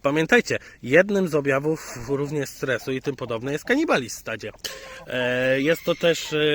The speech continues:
poprzez duży napływ stresu, co się wiąże zazwyczaj z tym, że po prostu kury mają stosunkowo za ciasno,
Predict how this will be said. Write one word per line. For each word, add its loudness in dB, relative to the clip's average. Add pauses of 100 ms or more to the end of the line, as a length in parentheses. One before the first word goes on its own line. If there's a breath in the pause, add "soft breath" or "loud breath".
(480)
poprzez -4
duży -6
napływ -4
stresu, -8
co -8
się -6
wiąże -2
zazwyczaj -4
z -18
tym, -4
że -2 (500 loud breath)
po -12
prostu 0
kury -2
mają 2
stosunkowo -2
za -2
ciasno, -6